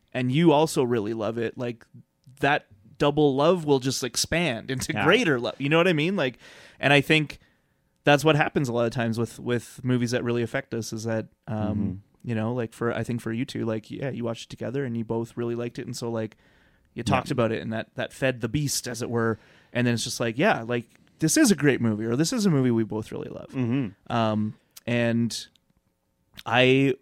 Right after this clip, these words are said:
Speaker 1: wish I had watched it that <laughs> way 'cause I probably would have enjoyed it more.
Speaker 2: Yeah,
Speaker 1: But
Speaker 2: I brought, I brought it to the
Speaker 1: and
Speaker 2: movie.
Speaker 1: that, that's not to say I didn't, uh, hate it like Greg <laughs> did, but,
Speaker 2: No.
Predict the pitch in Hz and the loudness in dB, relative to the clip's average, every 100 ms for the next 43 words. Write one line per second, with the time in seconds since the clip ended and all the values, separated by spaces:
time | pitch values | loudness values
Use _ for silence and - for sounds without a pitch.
0 | - 113 135 143 - 123 135 160 156 147 | -6 2 2 2 -6 -2 0 2 0 -2
1 | 160 151 226 - - - - - - 196 | -2 -2 -4 -6 -8 -4 0 0 2 2
2 | - - 247 - 190 160 170 170 165 175 | 2 4 4 4 -2 2 2 4 4 4
3 | 180 196 208 277 - 131 196 175 151 165 | 4 2 2 0 0 8 10 12 10 8
4 | 185 156 160 196 196 175 214 247 165 - | 10 10 10 10 6 6 8 8 6 2
5 | 254 240 214 190 190 185 175 156 - _ | 4 4 4 6 6 6 2 -4 -10 _
6 | - 151 143 139 131 98 135 143 185 123 | -4 4 6 6 4 0 2 8 8 8
7 | 131 120 151 143 131 - - 147 165 135 | 2 0 0 0 0 -2 -2 6 6 6
8 | 131 | 2